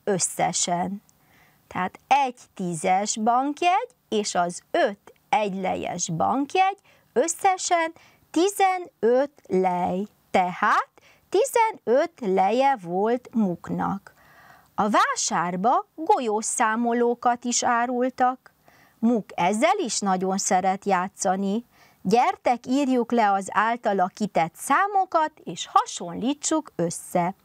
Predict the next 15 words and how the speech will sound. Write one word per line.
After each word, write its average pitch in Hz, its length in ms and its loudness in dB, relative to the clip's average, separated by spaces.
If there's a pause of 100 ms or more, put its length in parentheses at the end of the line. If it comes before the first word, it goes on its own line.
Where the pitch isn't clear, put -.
(680)
A 208 120 2
piros 214 500 0
golyók 269 580 -2
a 320 100 0
tízesek 202 600 -2
számát 180 520 -4
mutatja, 175 760 -6 (160)
a 160 120 -6
kékek 370 560 0
pedig 247 500 -2
az 175 200 -4
egyesek 156 580 -2
számát. - 640 -6 (380)
Lássuk 220 600 -2
csak, - 340 -10